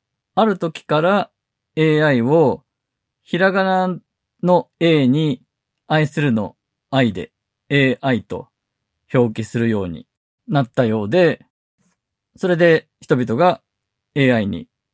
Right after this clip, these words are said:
愛着を持つようになったようです。体に機器を埋め込む手術をするのもエーアイですし、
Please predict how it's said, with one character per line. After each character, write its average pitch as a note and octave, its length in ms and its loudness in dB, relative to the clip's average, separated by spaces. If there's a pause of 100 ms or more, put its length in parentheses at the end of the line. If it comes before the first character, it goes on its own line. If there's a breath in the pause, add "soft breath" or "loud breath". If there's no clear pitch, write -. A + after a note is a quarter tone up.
(220)
愛 C#3 140 -2
着 A2+ 260 -6
を G#2 220 -6 (120)
持 B2 140 -2
つ A#2 160 -8
よ F#2+ 120 -4
う E2+ 40 -10
に E2 200 -12 (680)
な A#2+ 100 -2
っ G#2+ 80 -8 (100)
た G2 120 -4
よ F#2+ 160 -4
う E2 40 -8
で G2 120 -10
す。 - 260 -20 (1080)
体 D#3+ 360 -2
に D#3 180 -4
機 - 160 -16
器 D3+ 160 -2
を A#2 140 0
埋 C#3+ 80 -2
め C#3 100 2
込 B2+ 180 -2
む A2+ 140 0
手 B2+ 160 -4
術 A#2+ 240 -2
を A2 100 -2
す C3 140 -4
る B2+ 100 0
の C#3 120 0
も F3+ 320 0 (340)
エ C3+ 140 2
ー A#2+ 100 4
ア A2+ 60 0
イ G2+ 80 -2
で F#2+ 100 -6
す G#2 160 -10
し、 - 320 -4